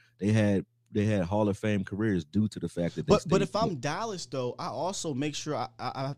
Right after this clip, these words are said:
Speaker 2: I make a smart decision because, yes,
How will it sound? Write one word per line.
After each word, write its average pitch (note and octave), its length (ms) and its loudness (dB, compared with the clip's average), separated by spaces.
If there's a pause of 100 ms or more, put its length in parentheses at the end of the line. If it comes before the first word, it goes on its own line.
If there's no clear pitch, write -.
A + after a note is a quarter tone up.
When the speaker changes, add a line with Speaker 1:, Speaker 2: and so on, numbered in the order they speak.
Speaker 2:
I - 60 -4
make C3+ 200 -4
a C3 40 -6
smart B2+ 320 -2
decision A2 480 -6
because, A#2 400 -4 (540)
yes, D#3+ 480 -2